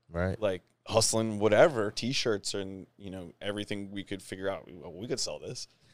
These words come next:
Speaker 1: Yeah.
Speaker 2: You know what I'm saying? Like, you learn those things by accident, but when you look back, you're like, "Wow," like, if some, if some of these people listen to, like, even just, like, a percentage of the stuff I could tell them, like, it would have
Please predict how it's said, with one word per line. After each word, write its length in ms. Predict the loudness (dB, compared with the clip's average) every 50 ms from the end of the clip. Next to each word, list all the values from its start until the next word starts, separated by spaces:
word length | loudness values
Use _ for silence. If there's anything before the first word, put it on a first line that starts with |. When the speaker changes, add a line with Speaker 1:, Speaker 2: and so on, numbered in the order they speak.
| -10
Speaker 1:
Yeah. 200 | -8 -6 -6 -6 -6
Speaker 2:
You 120 | -4 -2
know 80 | -2 0
what 60 | 0
I'm 60 | 0
saying? 200 | 2 2 2 2
Like, 140 | 2 0 -2
you 140 | -2 -2 0
learn 300 | 2 2 2 2 2 2
those 160 | 0 0 -2 -2
things 260 | -2 -2 -2 -2 -4
by 240 | -2 0 0 2 4
accident, 680 | 4 4 2 2 2 0 0 0 0 0 -2 -4 -4 -4
but 120 | -6 -6
when 140 | -4 -4 -4 -4
you 100 | -4 -2
look 260 | 0 0 0 0 0
back, 280 | 0 0 0 0 -2
you're 80 | 0 0
like, 180 | 0 -2 _ _ _ _ _ _ _ _ _ 2
"Wow," 220 | 2 4 6 6
like, 200 | 6 6 4 2
if 80 | 0 2
some, 340 | 2 2 2 2 0 -6 -6
if 80 | -4 0
some 240 | 2 4 4 2 2
of 60 | 0
these 160 | 0 -2 0
people 400 | -2 -6 -2 -2 -2 -2 0 2
listen 400 | 4 4 4 4 2 0 -2 -4
to, 100 | -6 -4
like, 240 | -2 -2 -2 -2 -4
even 160 | -6 -4 -4
just, 160 | -4 -4 -4
like, 120 | -4 -6 -8
a 40 |
percentage 560 | -8 -10 -2 0 2 4 4 2 2 -2 -2 -4
of 80 | -4
the 80 | -2 0
stuff 500 | -2 0 0 0 -2 -2 -6 -10 -18 -20 _ _ _
I 120 | -6 -6
could 460 | -6 -8 -10 -4 0 0 0 0 -2 -6
tell 280 | -2 2 2 2 2
them, 300 | 0 -2 -10 -12 -14 -18 _ _ _ _ _ _ _ _ _
like, 180 | -4 -4 0 2
it 20 |
would 140 | 4 4 6
have 600 | 6 8 8 8 8 6 4 0 -6 -10 -16 -16